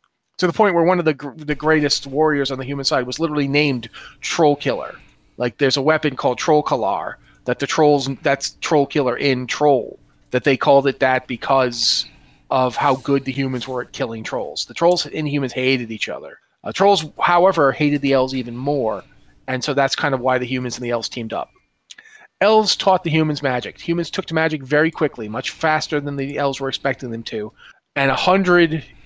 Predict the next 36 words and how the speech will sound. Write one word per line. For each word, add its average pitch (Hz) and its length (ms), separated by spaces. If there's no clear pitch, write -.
mages 139 680
trained 147 320
by 147 140
the 135 140
elves 131 580
became 131 580
kind 139 160
of 131 80
the, 127 180
the 135 100
co-, 143 380
the 135 120
foundation 139 640
of 123 300
the 135 80
human 135 340
military 131 500
at 117 140
this - 180
time. 123 400
And 147 220
this 151 160
was 170 140
what 160 180
led 151 160
to 156 80
the, 131 160
ultimately 151 400
the 143 100
creation 127 440
of 120 60
Dalaran. 131 520
Now, 127 420
at 196 220
that 190 220
time, 143 640